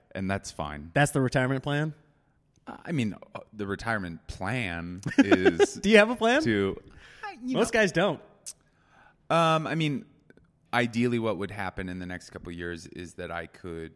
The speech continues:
Speaker 1: build the kind of fan base where I could tour with a little bit more financial, uh, incentive.
Speaker 2: Get in the door
Speaker 1: Um,
Speaker 2: deals.
Speaker 1: Yeah, just a little bit more, uh, prominence, and then also maybe kind of get some more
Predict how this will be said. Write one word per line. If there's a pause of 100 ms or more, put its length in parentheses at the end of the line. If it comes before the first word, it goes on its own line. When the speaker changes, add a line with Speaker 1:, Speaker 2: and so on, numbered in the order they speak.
(140)
Speaker 1:
build
the
kind
of
fan
base
where
I
could
tour
with
a
little
bit
more (200)
financial,
uh, (440)
incentive. (260)
Speaker 2:
Get
in
the
door
Speaker 1:
Um,
Speaker 2:
deals. (560)
Speaker 1:
Yeah,
just
a
little
bit
more, (200)
uh, (100)
prominence,
and
then
also
maybe
kind
of (340)
get
some
more